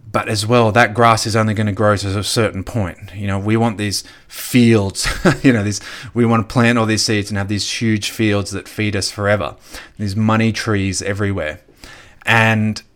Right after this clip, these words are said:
that's kind of where we can just always make that distinction between working on our job or working on our career for an active income,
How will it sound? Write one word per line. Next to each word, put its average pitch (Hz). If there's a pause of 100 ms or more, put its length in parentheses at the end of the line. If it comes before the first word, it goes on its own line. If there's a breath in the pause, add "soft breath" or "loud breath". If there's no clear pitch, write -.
that's 135
kind 139
of 123
where 120
we 113
can 110
just -
always 110
make 107
that 101
distinction 104
between 98
working 107
on 95
our 90
job 127
or 87
working 98
on 92
our 87
career 135 (400 loud breath)
for 104
an 95
active 117
income, 143